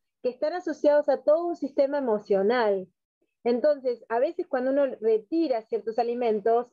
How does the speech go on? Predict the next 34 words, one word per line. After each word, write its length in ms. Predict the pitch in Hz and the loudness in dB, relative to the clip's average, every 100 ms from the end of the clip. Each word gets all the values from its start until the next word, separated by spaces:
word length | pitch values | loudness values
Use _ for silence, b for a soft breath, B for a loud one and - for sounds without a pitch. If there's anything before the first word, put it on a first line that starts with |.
| - | 0
lo 340 | 214 214 208 | 4 4 2
que 120 | 214 | 0
le 100 | 208 214 | 0 0
empieza 360 | 214 302 320 | -2 -4 -4
a 60 | - | -4
pasar 680 | 226 - 294 254 208 208 254 _ b b b - | -8 -6 -4 0 0 -2 -4 _ b b b 2
es 320 | 277 302 311 - - | 2 2 -2 -14 -2
que 80 | 233 | 0
empieza 420 | 233 277 285 302 | 0 -2 -2 0
a 40 | 277 | 0
haber 360 | 277 285 571 _ _ - | 0 0 -4 _ _ -4
un 180 | 269 269 | -2 0
conflicto 880 | 277 254 - 277 294 - 302 294 - | -2 -4 -8 -8 -8 -2 0 0 -2
en 180 | 240 233 | -4 -2
la 80 | |
emoción, 640 | 220 220 226 - 302 247 240 | -2 -4 -6 -4 -4 -4 -4
pero 200 | 240 220 | -2 0
que 80 | 220 | 0
tiene 240 | 302 349 | -2 -2
que 120 | 269 | 0
ver 280 | 247 277 - _ _ _ _ _ _ | 2 0 -2 _ _ _ _ _ _
con 260 | 254 240 247 | -2 -2 -2
lo 120 | 247 | -4
asociado 680 | 240 247 233 - 359 294 240 | -4 -6 -4 0 2 2 0
que 80 | 240 | -4
ese 160 | 233 233 | -2 -2
alimento 420 | 220 226 233 233 | -2 -2 -2 -2
está 480 | 214 - 233 254 - 208 | -4 -4 -2 -4 -6 -2
a, 260 | 202 - - | -2 -2 -2
a 140 | 202 | 2
lo 200 | 190 202 | 2 2
que 100 | 196 | -2
está, 300 | - 233 226 _ | -4 -4 -4 _
eh, 140 | - | -2